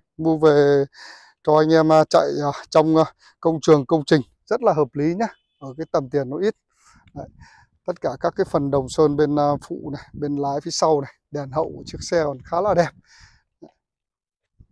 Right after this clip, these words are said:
Anh chị em nào mà lần đầu tiên, à, xem video của em Lợi thì cho em Lợi xin tự giới thiệu. Em tên là Lợi, chuyên mua bán ô tô cũ tại Hà Đông, Hà Nội. Địa chỉ cửa hàng em Lợi là địa chỉ một không một chín đường Quang Trung,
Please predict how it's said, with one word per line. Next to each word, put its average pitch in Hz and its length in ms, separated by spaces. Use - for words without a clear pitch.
Anh 170 120
chị 170 120
em 170 160
nào 151 120
mà 151 120
lần 151 160
đầu 147 200
tiên, 165 200
à, 160 160
xem 175 260
video 165 340
của 143 80
em 156 180
Lợi 160 260
thì 143 100
cho 165 80
em 160 100
Lợi 165 160
xin 160 220
tự 156 140
giới 156 120
thiệu. 202 220
Em 160 100
tên 160 140
là 151 100
Lợi, 165 280
chuyên 160 200
mua 160 60
bán 151 200
ô 175 120
tô 156 180
cũ 135 180
tại - 140
Hà 143 100
Đông, 160 160
Hà 151 60
Nội. 151 200
Địa 165 140
chỉ 139 180
cửa 160 100
hàng 156 160
em 165 120
Lợi 165 200
là 156 100
địa 156 160
chỉ - 140
một 151 120
không 160 200
một 143 160
chín 156 200
đường 185 140
Quang 165 200
Trung, 175 180